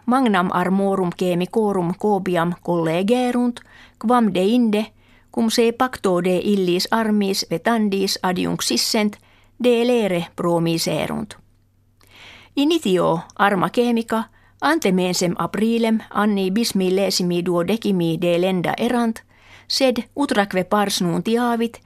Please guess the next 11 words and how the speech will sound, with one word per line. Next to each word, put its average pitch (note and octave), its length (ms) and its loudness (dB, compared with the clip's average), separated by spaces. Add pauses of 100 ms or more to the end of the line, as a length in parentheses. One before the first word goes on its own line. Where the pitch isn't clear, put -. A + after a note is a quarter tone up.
(160)
sibi A3 520 0 (320)
procrastinatione G3+ 1300 0 (200)
opus F3 380 -6
esse. - 320 -6 (1400)
Americani C4+ 840 2
rettulerunt, A#3+ 840 0 (260)
se B3+ 360 2
sum A#3 420 0
opus G#3 440 -2 (160)
ante B3 340 2
annum G#3+ 460 2